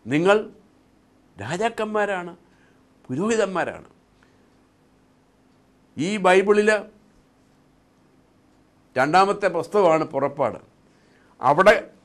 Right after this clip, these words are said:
ദൈവം പറഞ്ഞ കാര്യം പുതിയ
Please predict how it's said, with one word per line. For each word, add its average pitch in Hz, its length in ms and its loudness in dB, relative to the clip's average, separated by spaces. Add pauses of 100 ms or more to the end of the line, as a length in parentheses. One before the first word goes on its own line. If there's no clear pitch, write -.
(120)
ദൈവം 196 340 4
പറഞ്ഞ 135 200 0 (100)
കാര്യം 160 340 4 (1300)
പുതിയ 165 220 2